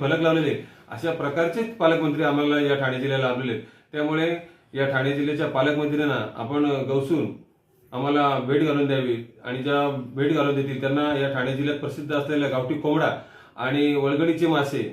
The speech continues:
जे आपल्या पावसाळ्यात प्रसिद्ध आहेत ते त्यांना भेट देण्यात येईल. एवढंच बोलतो आणि थांबतो. पालकमंत्र्यांनी कृपया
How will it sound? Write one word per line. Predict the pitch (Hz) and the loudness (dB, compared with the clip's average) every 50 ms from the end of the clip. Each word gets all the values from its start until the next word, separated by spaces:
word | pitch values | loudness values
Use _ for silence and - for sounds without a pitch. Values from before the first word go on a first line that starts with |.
| - 113 | -8 -6
जे | 127 | -4
आपल्या | 135 135 143 143 | -2 -2 -2 -2
पावसाळ्यात | - - 127 - - 156 156 147 | -2 -2 -2 -2 -2 -2 -4 -4
प्रसिद्ध | 143 - 151 147 147 202 180 156 | -4 -4 -4 -4 -2 -2 0 2
आहेत | 165 127 - - - - - - _ - | 2 2 2 0 -4 -12 -20 -20 _ -8
ते | 139 143 | -6 -2
त्यांना | 151 147 135 | -2 0 0
भेट | 123 139 156 156 | 0 2 2 2
देण्यात | 165 170 165 156 135 147 | 2 2 2 2 2 0
येईल. | 143 143 160 156 - - - _ _ _ _ - 135 | -2 -2 -2 -4 -8 -14 -20 _ _ _ _ -10 -6
एवढंच | 135 156 156 | -4 -4 -4
बोलतो | 147 156 151 143 - 156 | -2 -2 -2 -2 0 0
आणि | 147 151 156 143 | 2 2 0 0
थांबतो. | 135 131 135 127 - 156 151 | 0 0 0 0 0 0 -2
पालकमंत्र्यांनी | 147 143 135 135 143 143 147 147 135 143 151 151 151 151 | 0 2 0 2 2 0 0 -2 0 2 2 2 2 2
कृपया | 143 135 139 139 160 165 156 139 | 0 -2 -2 0 2 2 2 2